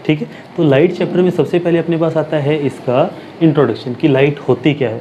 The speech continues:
अभी तक आपने जो पढ़ा है, वो आपने पढ़ा है light is a type of energy, light is a form of energy,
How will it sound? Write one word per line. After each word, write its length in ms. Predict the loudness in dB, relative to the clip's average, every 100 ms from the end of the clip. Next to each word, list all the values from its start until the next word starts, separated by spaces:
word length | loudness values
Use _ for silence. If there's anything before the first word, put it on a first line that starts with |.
| 0
अभी 220 | 2 2
तक 140 | 4
आपने 260 | 4 4 2
जो 100 | 4
पढ़ा 240 | 4 4 4
है, 200 | 2 -2 -10 -8 -2
वो 60 |
आपने 200 | 0 0
पढ़ा 180 | 0 2
है 60 | 2
light 240 | 2 2 2
is 140 | 2
a 100 | -2 -4 -4 0
type 220 | 2 2
of 120 | 2
energy, 380 | 2 2 2 0
light 300 | 2 2 2
is 100 | 0
a 80 | -4
form 280 | 2 2 4
of 100 | 0
energy, 380 | -2 -4 -8